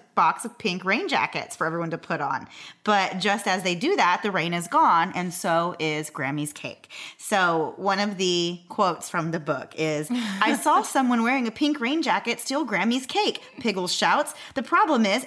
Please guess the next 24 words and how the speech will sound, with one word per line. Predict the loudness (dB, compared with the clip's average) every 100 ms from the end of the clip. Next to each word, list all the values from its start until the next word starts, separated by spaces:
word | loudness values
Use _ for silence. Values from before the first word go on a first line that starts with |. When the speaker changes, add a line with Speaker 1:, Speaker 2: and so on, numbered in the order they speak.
| 0
Speaker 1:
everyone | 0 2 2 2 0
is | 0 0
in, | -2 -4 0
in | 2
Honeytown | 4 2 2 4 4 4
is | 2
wearing | 2 2 0
a |
pink | 0 0 0
<laughs> | 0
rain | -2 -2 -4
jacket." | 0 0 -2 -6 -2 0 0 -6 -8
Speaker 2:
So | -8 0 0 2
life | 2 2 0 -4
imitates | -6 -6 -8 -12 -12 -12
art, | -10 -4
or | 0
art | 2 2 2
imitates | 0 0 -4 -6
life, | -6 -6 -10
I |
should | -16 -18 -20
say. | -18 -10
Speaker 1:
Yes. | -4 -2